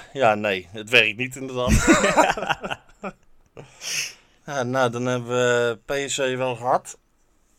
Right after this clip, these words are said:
Speaker 2: Ja, heel snel
Speaker 1: Ehm,
Speaker 2: vergeten. Maar we
Speaker 1: ja.
Speaker 2: hebben wel de lastigste uitwedstrijd voor, voor ons seizoen gehad, in principe.
Speaker 1: Ja, maar spelen we thuis of uit tegen Feyenoord?
Speaker 2: De lastigste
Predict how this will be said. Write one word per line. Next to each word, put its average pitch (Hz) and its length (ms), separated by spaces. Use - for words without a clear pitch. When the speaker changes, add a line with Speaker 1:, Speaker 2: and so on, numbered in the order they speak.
Speaker 2:
Ja, 120 240
heel 139 160
snel 131 160
Speaker 1:
Ehm, 131 80
Speaker 2:
vergeten. 151 540
Maar 135 220
we 170 80
Speaker 1:
ja. 160 60
Speaker 2:
hebben 143 240
wel 180 220
de 156 120
lastigste 170 520
uitwedstrijd 123 680
voor, 117 380
voor 117 160
ons 143 200
seizoen 135 320
gehad, 113 360
in 110 100
principe. - 400
Speaker 1:
Ja, 135 420
maar 127 320
spelen 135 360
we 127 80
thuis 160 260
of 160 80
uit 170 180
tegen 127 260
Feyenoord? 107 540
Speaker 2:
De 131 80
lastigste 147 360